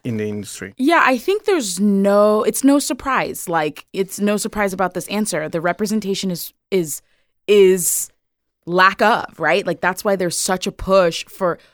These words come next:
Speaker 2: you know, why we have D-, D E and I chairs and, um,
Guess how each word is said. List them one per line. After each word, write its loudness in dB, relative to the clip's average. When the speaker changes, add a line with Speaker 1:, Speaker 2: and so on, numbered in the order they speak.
Speaker 2:
you 4
know, 4
why 2
we -2
have -4
D-, 4
D -4
E 2
and 2
I 2
chairs 0
and, -4
um, 0